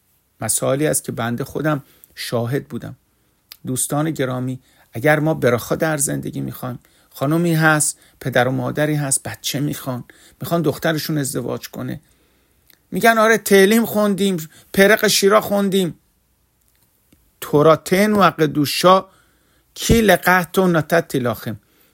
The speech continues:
یک متا، یک کالای خوب هست که ما قدرش رو نمی‌دونیم و باید افرادی که نشستن و تورا می‌خونن رو حمایتشون کنیم، بهشون کمک کنیم، بگیم: "به زخوت این که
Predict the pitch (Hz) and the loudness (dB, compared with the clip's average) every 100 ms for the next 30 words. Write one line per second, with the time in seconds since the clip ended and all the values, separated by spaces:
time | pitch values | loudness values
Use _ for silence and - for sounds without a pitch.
0 | _ 123 - 139 139 143 - - 214 220 | _ -6 -2 0 2 2 0 2 4 4
1 | - - - 185 190 - - 156 143 135 | 2 -10 2 2 2 -8 0 2 4 4
2 | 180 208 202 - - 196 160 - 175 160 | 6 6 2 -2 -2 -2 -2 0 0 2
3 | - - _ _ _ - 143 175 - 165 | -2 -4 _ _ _ -10 -4 -2 0 0
4 | 170 175 156 - 151 143 135 127 117 117 | 0 -2 -6 -6 -6 -4 -6 -8 -10 -12
5 | _ _ _ _ _ _ _ _ 123 117 | _ _ _ _ _ _ _ _ -12 -4
6 | 123 135 156 - 107 - 139 160 156 156 | 0 2 2 0 -10 -6 0 0 0 -4
7 | 127 120 - 123 120 - 156 143 131 - | -4 -4 -6 -4 -4 -2 -4 -4 -8 -8
8 | 120 170 175 - 143 147 160 156 147 - | -4 -2 -2 -4 -4 -2 0 -2 -6 -10
9 | - _ 135 123 131 139 160 143 - 127 | -20 _ -4 0 2 2 0 -2 -8 -10
10 | 117 92 80 - _ _ _ _ _ _ | -8 -10 -10 -14 _ _ _ _ _ _
11 | - 180 196 175 170 175 185 196 202 208 | -4 -2 0 0 2 2 2 2 2 2
12 | - _ _ _ - 156 202 151 170 - | -2 _ _ _ -4 0 0 2 2 2
13 | 170 - 226 247 - 202 208 220 - 175 | 0 0 2 2 6 6 6 0 2 2